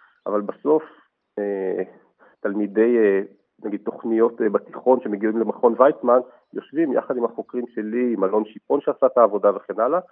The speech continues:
ובעצמם בתור פרויקט קיץ או פרויקט לפסח, יושבים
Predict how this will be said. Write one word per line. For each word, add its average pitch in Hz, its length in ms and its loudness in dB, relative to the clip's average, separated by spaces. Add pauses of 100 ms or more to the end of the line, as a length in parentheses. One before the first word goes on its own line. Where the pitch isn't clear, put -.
(240)
ובעצמם 151 640 -4
בתור 127 320 -4
פרויקט 113 400 -6
קיץ 139 440 0
או 107 140 -8
פרויקט 113 260 -4
לפסח, - 500 -6
יושבים 135 300 -4